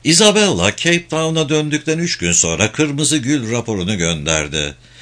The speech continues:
Yıllar boyunca kendisiyle kendini kontrol eden güçlerle arasında bir düzen kurulmuştu. Verecek bir haberi olduğu zaman Londra'daki adrese bir Kırmızı Gül telgrafı gönderir ve yirmi dört saat içinde raporu bırakacağı yerin talimatını alırdı.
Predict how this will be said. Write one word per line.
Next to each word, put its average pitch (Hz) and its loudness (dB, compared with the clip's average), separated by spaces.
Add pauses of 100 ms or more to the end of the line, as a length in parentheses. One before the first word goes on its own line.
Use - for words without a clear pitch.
(160)
Yıllar 170 2
boyunca 82 0
kendisiyle 143 -2
kendini 139 -4
kontrol 135 -4
eden 92 -2
güçlerle 123 -2
arasında 101 -2
bir 113 -4
düzen 107 -2
kurulmuştu. 85 -4 (540)
Verecek 175 2
bir 175 2
haberi 156 0
olduğu 143 0
zaman 98 -2
Londra'daki 95 -2
adrese 85 -2
bir 147 0
Kırmızı 143 -2
Gül 135 -2
telgrafı 110 -4
gönderir 90 -2 (260)
ve 123 0
yirmi 147 0
dört 170 2
saat 107 -2
içinde 92 -2
raporu 131 -2
bırakacağı 127 -2
yerin 120 -2
talimatını 104 -2
alırdı. 82 -2